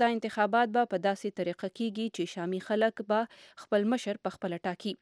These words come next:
د انتخاباتو څارنه به د اعلی عالمي معیار د لاندې ملګري ملتونه کوي او دا به مکمل شفافه او ازادي او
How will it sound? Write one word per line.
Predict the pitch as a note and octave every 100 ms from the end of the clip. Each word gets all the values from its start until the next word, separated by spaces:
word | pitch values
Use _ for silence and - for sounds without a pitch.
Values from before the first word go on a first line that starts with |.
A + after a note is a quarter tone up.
| _ - E3+
د | D3+
انتخاباتو | E3+ F3+ E3 F3 E3+ -
څارنه | F3 G#3+ A3+
به | A#3+ B3 _ - - -
د | B3 C4+ A#3+
اعلی | A#3+ C4 C4+ -
عالمي | G#3 G#3 A3+ A3
معیار | G3 G#3 G3+
د | F#3+ G3
لاندې | G#3 G#3+ A3 F3+
ملګري | E3 G3 F#3+ F#3
ملتونه | F3+ - F#3 F3
کوي | - - _ - -
او | E3 E3+
دا | E3
به | E3
مکمل | E3 - F3 F#3 -
شفافه | E3 A#3 A3 A3+ G#3+ -
او | F3 - G3
ازادي | F#3 F3+ E3 G3 _ - - -
او | -